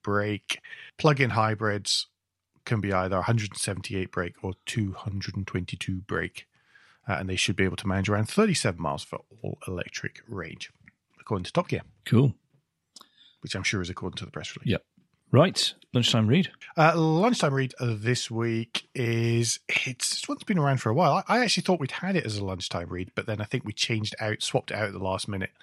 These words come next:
Speaker 1: And it's Ami, Myself and I, Life with Citroen's twenty-eight mile an hour urban E V. It's Jim Holder and the, the Citroen Ami, uh, and how he got on with it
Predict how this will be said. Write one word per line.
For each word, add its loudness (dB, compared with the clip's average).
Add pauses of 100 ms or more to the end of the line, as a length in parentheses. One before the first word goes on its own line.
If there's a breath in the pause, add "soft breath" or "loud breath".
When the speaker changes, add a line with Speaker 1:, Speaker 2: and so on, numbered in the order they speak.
(220 loud breath)
Speaker 1:
And 4
it's -4 (120)
Ami, 4
Myself 2
and -6
I, 2
Life 0
with -4
Citroen's -8
twenty-eight -4
mile -6
an -6
hour -6 (120)
urban -4
E -8
V. -8 (460 loud breath)
It's 0 (140)
Jim 6
Holder 2 (240)
and -8
the, -8
the -8
Citroen -8
Ami, -8 (520 soft breath)
uh, -2
and -4
how -4
he -8
got -2
on -4 (180)
with -8
it -8